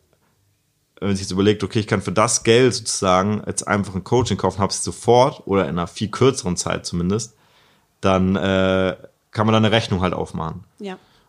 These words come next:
Speaker 1: Und, äh, vor allem für junge Leute ist auch ein allgemeiner Tipp, egal ob man jetzt ein Coaching bucht oder ein Buch liest oder sich allgemein fortbildet,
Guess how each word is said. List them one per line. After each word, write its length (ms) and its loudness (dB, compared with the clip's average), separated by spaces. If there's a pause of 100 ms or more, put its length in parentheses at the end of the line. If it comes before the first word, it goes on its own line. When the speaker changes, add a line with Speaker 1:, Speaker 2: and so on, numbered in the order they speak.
(260)
Speaker 1:
Und, 520 2
äh, 320 2
vor 220 -6
allem 180 2
für 120 -2
junge 240 2
Leute 340 4
ist 120 -6
auch 100 -4
ein 80 -4
allgemeiner 640 2
Tipp, 160 -6
egal 240 0
ob 80 2
man 80 0
jetzt 160 -4
ein 120 -6
Coaching 540 0
bucht 360 -2
oder 120 -2
ein 140 -2
Buch 300 -2
liest 340 -2
oder 100 -4
sich 220 -6
allgemein 300 2
fortbildet, 580 -2